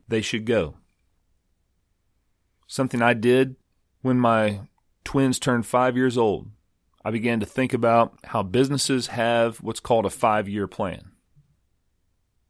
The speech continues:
And I thought, "Well, if businesses have a five-year plan, why don't I as a father have a five-year plan?"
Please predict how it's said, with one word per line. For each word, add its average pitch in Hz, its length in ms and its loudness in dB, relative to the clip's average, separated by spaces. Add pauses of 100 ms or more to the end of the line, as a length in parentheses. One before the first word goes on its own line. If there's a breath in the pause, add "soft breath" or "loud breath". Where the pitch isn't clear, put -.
(1300)
And 104 100 -14
I 113 80 -6
thought, 107 320 2
"Well, 127 260 2
if 113 140 -4
businesses 127 640 -2
have 110 180 -2
a 98 60 -6
five-year 107 480 0
plan, 110 380 -4
why 113 180 4
don't 139 180 0
I 131 220 2
as 113 100 -2
a 110 60 -4
father 123 420 0
have 87 180 -4
a 82 60 -6
five-year 82 480 -6
plan?" 69 380 -12